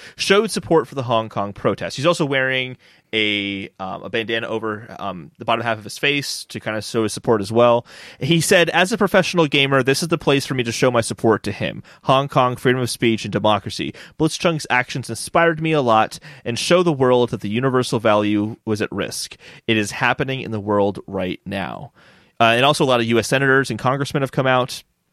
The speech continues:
asking, excuse me, asking Bobby Kotick, the C E O of Blizzard, uh, Activision Blizzard, to reverse the bans on Blitzchung. Those senators and congressmen include Ron Wyden,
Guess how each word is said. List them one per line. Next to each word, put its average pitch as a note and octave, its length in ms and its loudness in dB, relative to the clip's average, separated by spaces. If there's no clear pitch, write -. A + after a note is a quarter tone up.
asking, C#3+ 500 -2
excuse D#3 180 -10
me, B2+ 140 -6
asking C#3 320 -2
Bobby B2 260 2
Kotick, D3 500 0
the A#2+ 100 -8
C A#2 200 0
E A2+ 60 6
O G#2 40 4
of G2 60 0
Blizzard, G#2 400 0
uh, G2 120 2
Activision A#2+ 380 -2
Blizzard, D3 340 0
to D3+ 100 0
reverse C3+ 400 2
the C3 100 -2
bans G2+ 480 -4
on B2+ 120 -2
Blitzchung. A2+ 520 -2
Those C3 260 4
senators A#2+ 300 2
and A#2+ 80 -6
congressmen A2+ 360 -2
include G#2+ 500 -2
Ron G2+ 220 -2
Wyden, D3+ 560 2